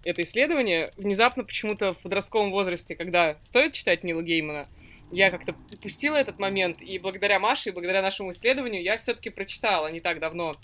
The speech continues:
ну, то есть в этом году, книгу «История с кладбищем». Она,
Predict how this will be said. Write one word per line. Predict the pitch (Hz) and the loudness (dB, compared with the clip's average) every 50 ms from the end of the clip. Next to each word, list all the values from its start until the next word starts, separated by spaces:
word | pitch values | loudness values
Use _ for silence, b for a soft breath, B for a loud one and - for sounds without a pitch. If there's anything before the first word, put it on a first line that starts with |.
| - | -12
ну, | - 175 175 | -6 -6 -4
то | - 170 | -2 -2
есть | 156 - - | -4 -2 -2
в | |
этом | 170 160 156 151 | -2 -4 -4 -4
году, | 147 147 156 156 160 147 139 - | -6 -6 -4 -4 -4 -6 -8 -8
книгу | - 190 196 185 165 160 165 220 | -6 -2 -2 -2 -2 -2 -4 -4
«История | 185 - - 185 175 165 160 | -4 -2 0 2 2 2 2
с | - | 2
кладбищем». | - 254 311 302 294 - - 220 180 | 4 4 4 4 0 -2 -2 -2 -2
Она, | 175 | -2